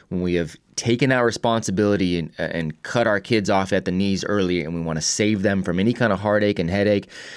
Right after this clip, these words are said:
and, and it's okay, honey, you know, I know you're fifteen, but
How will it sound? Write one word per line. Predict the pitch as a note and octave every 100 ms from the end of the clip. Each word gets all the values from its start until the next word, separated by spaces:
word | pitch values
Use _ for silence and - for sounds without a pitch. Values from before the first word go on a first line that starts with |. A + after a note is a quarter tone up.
| -
and, | - F2+ F2+ F2+ F2+ -
and | F2+ F2+
it's | F2+ A2+
okay, | G2 A2+ F#2+
honey, | G2 F#2+
you | F#2
know, | F#2
I | F#2
know | F#2+ G2
you're | F#2
fifteen, | A2 F#2+ A2 F#2+ F#2
but | F2 -